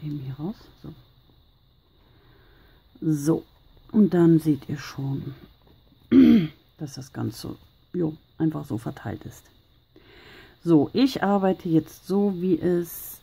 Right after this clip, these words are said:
in der Anleitung da angegeben ist. Es gibt noch ganz, ganz viele, äh, bei Pinterest zum Beispiel und auch hier bei, ähm, YouTube findet ihr noch ganz, ganz viele Anleitungen dazu,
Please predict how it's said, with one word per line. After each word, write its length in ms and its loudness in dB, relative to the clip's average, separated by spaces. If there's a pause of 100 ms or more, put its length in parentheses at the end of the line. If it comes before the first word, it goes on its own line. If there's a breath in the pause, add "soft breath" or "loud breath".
in 460 0
der 300 -2
Anleitung 760 2 (220)
da 220 -6
angegeben 680 -2
ist. 300 0
Es 160 -8
gibt 200 -8
noch 200 -8
ganz, 280 -2
ganz 220 -6
viele, 480 -2 (600 loud breath)
äh, 140 -2
bei 180 0
Pinterest 720 0
zum 160 -4
Beispiel 440 -4
und 240 0
auch 180 -2
hier 220 -2
bei, 500 -4 (160)
ähm, 420 -6 (1400 soft breath)
YouTube 520 -2
findet 340 0
ihr 120 0
noch 180 0 (140)
ganz, 460 2
ganz 380 2
viele 340 -2
Anleitungen 720 -2
dazu, 500 -6